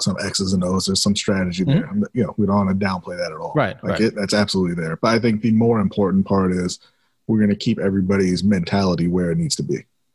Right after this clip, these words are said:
Speaker 2: Exactly. Exactly.
Speaker 1: Yeah.
Speaker 2: So, I mean, it, look,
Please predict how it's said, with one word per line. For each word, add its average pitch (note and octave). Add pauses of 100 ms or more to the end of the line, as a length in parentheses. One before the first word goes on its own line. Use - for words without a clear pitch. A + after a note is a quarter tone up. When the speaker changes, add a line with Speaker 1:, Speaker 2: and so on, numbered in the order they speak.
(140)
Speaker 2:
Exactly. B2 (540)
Exactly. G#2
Speaker 1:
Yeah. D#2+ (540)
Speaker 2:
So, F2+
I -
mean, F#2
it, F#2+ (800)
look, F2